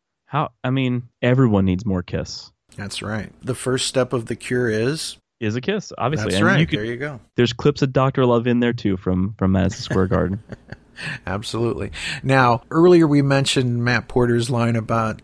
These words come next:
Speaker 2: Kiss's End of the Road tour being a cul-de-sac. Uh, all joking aside, do you think this is it for Kiss?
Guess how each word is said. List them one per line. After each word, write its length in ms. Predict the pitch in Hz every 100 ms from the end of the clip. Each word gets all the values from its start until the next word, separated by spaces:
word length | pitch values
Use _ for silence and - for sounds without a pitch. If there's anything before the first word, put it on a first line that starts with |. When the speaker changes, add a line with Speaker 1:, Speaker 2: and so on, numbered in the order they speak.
| -
Speaker 2:
Kiss's 380 | - 131 135 123
End 160 | 120
of 80 | 120
the 100 | 110
Road 380 | 110 113 110 113
tour 220 | - 110
being 340 | 104 110 107 104
a 80 |
cul-de-sac. 840 | 101 - 107 107 98 123 - - -
Uh, 460 | - 87 101 65 57 - - - - -
all 140 | 117 123
joking 460 | 139 135 131 127
aside, 440 | 117 - 139 180 107
do 80 | 110
you 80 |
think 240 | 113 123 -
this 220 | 117 -
is 120 | 117
it 160 | 123 120 156
for 180 | - 110
Kiss? 440 | - - - -